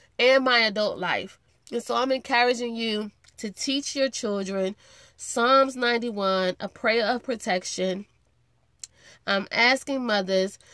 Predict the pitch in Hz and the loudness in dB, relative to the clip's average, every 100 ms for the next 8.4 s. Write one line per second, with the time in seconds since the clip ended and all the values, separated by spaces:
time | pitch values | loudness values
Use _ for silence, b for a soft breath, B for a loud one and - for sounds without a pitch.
0 | B B - 220 196 - - 233 254 294 | B B -6 -4 -4 -6 -2 2 6 6
1 | 262 226 226 196 175 165 175 - _ 208 | 4 0 -2 -6 -6 -6 -8 -12 _ -2
2 | 208 247 - 277 285 285 285 277 294 - | 2 2 2 2 2 2 2 4 2 0
3 | - 233 214 196 202 202 185 185 214 262 | 0 0 0 -4 -4 -2 -2 2 4 4
4 | 262 233 254 - 226 190 185 185 185 b | 4 0 0 -2 -4 -4 -2 -4 -4 b
5 | b - 233 285 285 285 - 320 370 - | b 2 4 4 4 2 2 6 6 6
6 | 175 135 - b b b - 226 196 247 | -6 -8 -12 b b b -2 0 4 4
7 | 294 339 294 240 226 220 - 277 285 285 | 4 2 0 0 0 -4 -2 4 6 6
8 | 190 135 - - | 2 -6 -8 -20